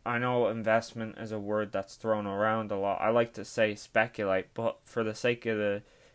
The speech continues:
thing, I'll say investing. When you're investing in guys that prospects and they, um, don't do good,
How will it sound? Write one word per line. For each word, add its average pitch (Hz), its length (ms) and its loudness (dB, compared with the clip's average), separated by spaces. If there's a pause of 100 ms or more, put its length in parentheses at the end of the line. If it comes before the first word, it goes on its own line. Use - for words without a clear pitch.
(140)
thing, 117 240 4
I'll 98 140 -8
say 107 340 4
investing. 101 800 0 (400)
When 123 140 -4
you're 127 200 4
investing 117 720 4
in 107 200 -6
guys 104 580 2
that 98 380 2 (720)
prospects - 880 6 (340)
and 110 460 8 (1300)
they, 127 560 8
um, 101 560 4 (180)
don't 131 320 4
do 123 140 -2
good, 139 340 8